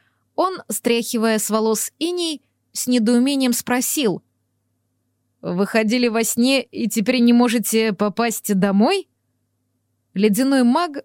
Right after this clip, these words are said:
опять был условно одет. Пижамные брюки и накинутая на плечи рубашка. Только меня это не волновало. Почти.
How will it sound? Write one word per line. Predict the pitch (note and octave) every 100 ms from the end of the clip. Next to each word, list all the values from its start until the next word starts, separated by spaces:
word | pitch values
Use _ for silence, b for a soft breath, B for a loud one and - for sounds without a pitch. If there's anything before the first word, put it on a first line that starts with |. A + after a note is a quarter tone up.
| _
опять | G3+ F#3 - F4 -
был | A3 C4+ -
условно | B3 A#3+ - C4 C#4+ B3+ C4 -
одет. | B3+ A#3 A#3+ E3+ _ _ _ _ _
Пижамные | A3+ A#3+ D4+ A#3+ A3+
брюки | F#3 C4+ F4 D#4+ C#4 _
и | A3+
накинутая | G#3 G#3 G#3 - E4+ D4 - B3+
на | A3+ A3
плечи | A#3+ C4 G#3+ B3+
рубашка. | B3+ A#3+ D4 A3 - F#3+ E3 _ _ _ _ _ _ _ _ _ -
Только | A#3 A#3+ B3+
меня | C4 C#4+ D4 B3 _ -
это | B3 C#4
не | C4+
волновало. | B3 B3+ C4 D4 E4+ G#3+ E3+ D3+ _ _ _ _ _ _ _ _ -
Почти. | C#4+ - - D4+ G3